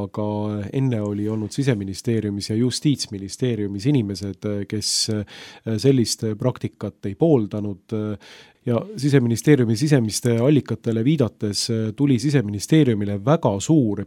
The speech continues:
pinge kogu, eh, eelnevate aastate jooksul, kui kooseluseadus, eh, siis, eh, nii-öelda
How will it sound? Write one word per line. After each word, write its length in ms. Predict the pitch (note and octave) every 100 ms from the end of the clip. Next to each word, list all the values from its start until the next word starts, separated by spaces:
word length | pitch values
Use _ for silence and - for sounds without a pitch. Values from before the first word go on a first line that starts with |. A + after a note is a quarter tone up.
| -
pinge 640 | F3 F3+ F3 F#2+ F#2 F2+ - -
kogu, 460 | C#3 - G#2 G#2
eh, 240 | G#2+ G#2 G2+ C#3
eelnevate 440 | C#3 G#2+ G2 - B2
aastate 800 | C3 - G2+ - - G#2 G2 G2+
jooksul, 500 | C3+ D3+ - G#2 F#2+
kui 220 | - G2+
kooseluseadus, 920 | C3 B2+ G#2 G2+ G2 D3 G#2 F2+ -
eh, 140 | G2+ F#2+
siis, 280 | G2+ - A2
eh, 200 | G#2 A2+ _ -
nii-öelda 560 | A#2+ A#2 G#2+ A2+ G#2